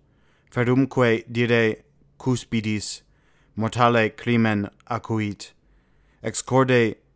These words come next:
sciso ecclesia Christo iugata nascitur, hoc ostium arce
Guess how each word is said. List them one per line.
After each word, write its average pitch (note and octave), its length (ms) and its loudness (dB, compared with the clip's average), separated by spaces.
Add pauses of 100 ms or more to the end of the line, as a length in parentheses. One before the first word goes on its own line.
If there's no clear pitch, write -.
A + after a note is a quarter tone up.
(120)
sciso A#2+ 680 0 (100)
ecclesia A2+ 680 -2 (480)
Christo B2 640 0 (140)
iugata A#2 680 -2 (1200)
nascitur, A2+ 760 -2 (640)
hoc B2 220 -2
ostium A#2+ 640 0
arce A2 520 -2